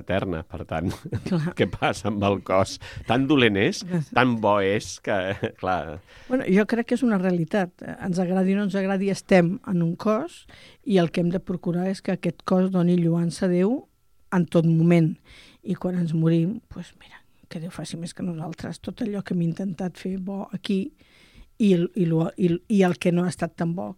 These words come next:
Speaker 2: que la misericòrdia del Senyor, eh, en-, no ens ho tingui en compte.
Speaker 1: Mm. No podem fer altra cosa sinó creure sense veure'l. Eh,
Speaker 2: A-, a som
Speaker 1: està clar,
Speaker 2: aquí.
Speaker 1: l'essència de la fe, i hem de fer aquest pas, aquest pas que de vegades no és raonat sempre, no?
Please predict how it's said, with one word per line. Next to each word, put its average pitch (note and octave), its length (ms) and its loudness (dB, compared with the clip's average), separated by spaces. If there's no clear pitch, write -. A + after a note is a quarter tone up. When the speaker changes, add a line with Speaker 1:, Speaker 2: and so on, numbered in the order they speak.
Speaker 2:
que F#3 80 -8
la F3 80 -4
misericòrdia E3+ 720 -10
del F3 80 -12
Senyor, E3 400 -10
eh, - 20 -4
en-, E3+ 540 -4
no F3+ 140 0
ens F3 100 -6
ho F#3+ 80 -6
tingui F3 320 -6
en F#3+ 80 -8
compte. F3+ 380 -10
Speaker 1:
Mm. - 240 -10
No - 160 -8
podem F#2 240 -2
fer F2+ 80 -4
altra F2 240 -4
cosa C3+ 240 0
sinó G2+ 240 -4
creure G2 400 0
sense F2+ 320 -6
veure'l. C#2+ 460 -8
Eh, - 400 -16
Speaker 2:
A-, A3+ 220 -14
a G3+ 100 -4
som F3+ 240 -2
Speaker 1:
està E3+ 80 -8
clar, - 240 -10
Speaker 2:
aquí. - 160 -14
Speaker 1:
l'essència D#2 540 -8
de D#2 100 -8
la D2+ 100 -8
fe, F#2+ 220 -6
i D2 80 -12
hem C#2+ 160 -10
de - 80 -14
fer D2+ 160 -12
aquest - 240 -10
pas, - 300 -10
aquest - 320 -14
pas D#2+ 300 -6
que E2+ 100 -8
de D2 80 -8
vegades D2 540 -10
no C#2+ 200 -10
és D2 140 -10
raonat D2 640 -10
sempre, - 540 -10
no? - 140 -12